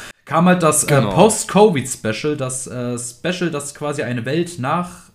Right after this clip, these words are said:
Speaker 1: der covid-Pandemie, äh, porträtiert, wo, äh, der, der, der Clou war, dass quasi wir alle unsere geliebten South Park-Figuren quasi als Erwachsene sehen.
Speaker 2: Ja.
Speaker 1: Äh, nachdem ich beide Folgen davon gesehen hatte, beide Specials, äh,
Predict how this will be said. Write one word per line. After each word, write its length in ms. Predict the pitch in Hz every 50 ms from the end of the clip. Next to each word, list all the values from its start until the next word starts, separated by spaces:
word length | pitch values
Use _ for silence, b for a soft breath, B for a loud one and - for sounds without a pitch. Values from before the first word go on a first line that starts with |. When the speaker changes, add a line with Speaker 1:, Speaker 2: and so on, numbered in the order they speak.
| _ - - 127
Speaker 1:
der 360 | 143 143 139 135 135 135 135 B B B B
covid-Pandemie, 960 | - - 151 160 143 117 - - - 107 104 101 98 98 98 98 104 101 - - -
äh, 220 | - 113 107 107
porträtiert, 760 | - - - 113 107 - - 120 - - - 123 123 139 - - B B B B 104 B
wo, 360 | - 113 117 120 117 117 107
äh, 160 | 117 117 117
der, 460 | 117 120 113 110 107 107 101 92 87 76 78 76 76 87 95
der, 340 | 101 - 110 95 90 87 87
der 160 | 98 110 -
Clou 320 | - - 143 175 196 160
war, 160 | 175 165 156
dass 220 | 147 143 - - -
quasi 400 | - 135 135 127 120 127 127 117
wir 200 | 120 113 104 113
alle 200 | 120 127 131 120
unsere 560 | 110 127 131 123 - 120 117 120 117 113 107
geliebten 400 | 110 117 113 127 131 - 127 117
South 240 | - 117 117 - -
Park-Figuren 480 | 113 - - 120 113 104 113 117 117
quasi 320 | 113 - 107 107 107 107 98
als 120 | 98 90
Erwachsene 520 | 98 95 98 123 131 - - - 160 139 131
sehen. 360 | 123 135 139 139 151 143 - -
Speaker 2:
Ja. 300 | 131 120 107 123 120 110 - _
Speaker 1:
Äh, 120 | - 143 147
nachdem 260 | 143 - 214 220 220
ich 160 | 214 - -
beide 240 | 170 175 180 180 180
Folgen 400 | - - 180 175 175 180 165 -
davon 320 | 151 143 147 147 139 131
gesehen 360 | 120 123 117 139 208 233 185 120
hatte, 180 | 117 127 143
beide 200 | 113 113 117 123
Specials, 520 | 120 - - 123 123 - 147 139 131 - -
äh, 220 | 127 127 127